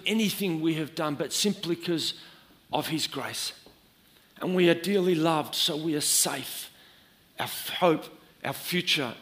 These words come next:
is secure. There is no other community on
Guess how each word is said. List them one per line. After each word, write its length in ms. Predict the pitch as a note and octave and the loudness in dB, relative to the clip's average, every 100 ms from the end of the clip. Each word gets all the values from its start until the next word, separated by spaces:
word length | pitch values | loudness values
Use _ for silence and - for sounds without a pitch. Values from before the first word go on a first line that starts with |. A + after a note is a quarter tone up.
| - | -6
is 120 | C3 | 0
secure. 560 | - - - E3 A2+ - - _ - _ _ _ _ _ _ _ - - - _ _ _ _ _ _ _ _ _ _ _ _ _ _ _ - | 0 0 -2 -4 -6 -10 -20 _ -20 _ _ _ _ _ _ _ -20 -20 -20 _ _ _ _ _ _ _ _ _ _ _ _ _ _ _ -6
There 160 | C3+ D3+ | -2 0
is 100 | D#3 | 0
no 280 | F3+ F#3 | 0 2
other 180 | E3+ C#3 | 2 0
community 720 | C3+ - D3 E3+ F3 C#3 A#2+ | -4 -6 -4 -2 -2 -2 -6
on 320 | - C3 A#2 | -8 -8 -8